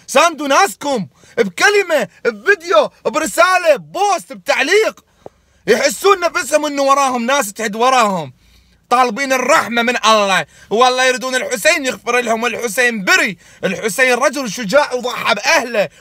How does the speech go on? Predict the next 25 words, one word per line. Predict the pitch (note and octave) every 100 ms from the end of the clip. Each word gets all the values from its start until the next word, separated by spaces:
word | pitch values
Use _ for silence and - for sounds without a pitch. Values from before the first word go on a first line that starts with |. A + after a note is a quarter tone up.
| -
وبابنه | G#3 - D#4+ E4+ D#4
اللي | C#4 B3+
بالقماط | C4 B3+ A3 C4+ C4+ - _ -
من | C4
اجل | B3+ A3 G3
الكرامه | G#3+ B3 B3 C4 B3+
والحريه. | A#3+ G3+ F3+ A3+ G3 F3 C#3+ G#2+ _ _ _ _ _ _ _
طالعين | G3+ G#3 G#3+ A#3
اليوم، | G3+ F#3 D#3 - _ -
فالمشروع | A3 A#3 B3 B3 D4 D#4
انه | D4 C#4+
ذا | C#4 C#4
نقول | A#3 C#4
الدولة | C4+ F3+ C#4 E4+
الكويت | E4 E4+ A3+ E4 E4 F#4+ G#4 C4 D4
العظمى، | C4+ G3+ A#3 C#4+ A#3+ A#3+
الشعب | G3+ - - G#3 G3+
ال-، | F#3+ - -
الدولة | E3 C#3+ C4+ B3
اللي | A3
معيشة | G3 A#3 B3
شعبها | G3+ G#3 A3+ G#3
ب-، | G3 E3 - -
ب-، | E3+ D#3+ _ - _ _ _ _ -
برغد | E3+ C4+ C#4+ D#4+